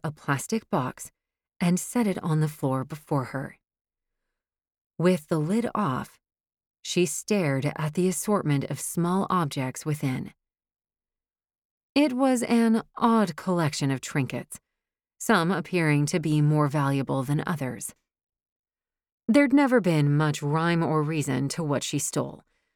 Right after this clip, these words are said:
the only constant being that it had to be small enough for her to slip into her pocket.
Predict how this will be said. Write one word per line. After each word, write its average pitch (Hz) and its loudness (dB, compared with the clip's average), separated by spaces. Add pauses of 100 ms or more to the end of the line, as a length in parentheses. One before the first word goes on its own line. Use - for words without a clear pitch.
(320)
the 143 0
only 139 2
constant 139 -2
being 131 -2
that 147 -2
it 170 -8
had 208 -2
to 190 -4
be 170 0
small 226 0
enough 135 0
for 160 -4
her 156 -2
to 151 0
slip 151 -6
into 127 -2
her 131 -8
pocket. 147 -8